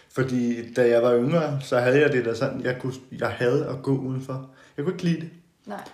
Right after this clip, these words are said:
Speaker 1: Fordi alles øjne kiggede jo bare på mig.
Speaker 2: Ja.
Speaker 1: Og min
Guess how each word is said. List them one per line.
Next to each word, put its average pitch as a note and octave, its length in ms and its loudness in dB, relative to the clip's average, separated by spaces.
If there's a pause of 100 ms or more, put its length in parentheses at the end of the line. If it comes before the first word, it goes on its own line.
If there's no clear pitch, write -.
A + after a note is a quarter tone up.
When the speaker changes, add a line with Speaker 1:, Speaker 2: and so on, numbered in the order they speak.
Speaker 1:
Fordi C3+ 360 -4
alles C3+ 480 0
øjne C#3 460 2
kiggede C#3 300 0
jo B2+ 120 2
bare A#2 240 2
på B2 60 -6
mig. A#2+ 220 -2 (400)
Speaker 2:
Ja. F3+ 100 -10 (100)
Speaker 1:
Og A#2 120 2
min C#3+ 520 0